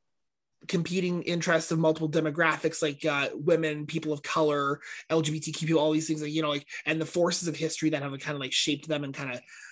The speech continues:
and, and, and then kind of, like, they've shaped th-, the world through their influence and, and, and how things work together in a more nuanced way. And I tend to fall more into that camp because I think people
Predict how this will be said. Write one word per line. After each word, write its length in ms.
and, 280
and, 200
and 200
then 140
kind 240
of, 60
like, 220
they've 320
shaped 460
th-, 160
the 80
world 280
through 140
their 180
influence 400
and, 240
and, 240
and 100
how 200
things 300
work 200
together 400
in 100
a 40
more 260
nuanced 560
way. 360
And 100
I 80
tend 220
to 60
fall 200
more 220
into 200
that 280
camp 400
because 300
I 40
think 200
people 560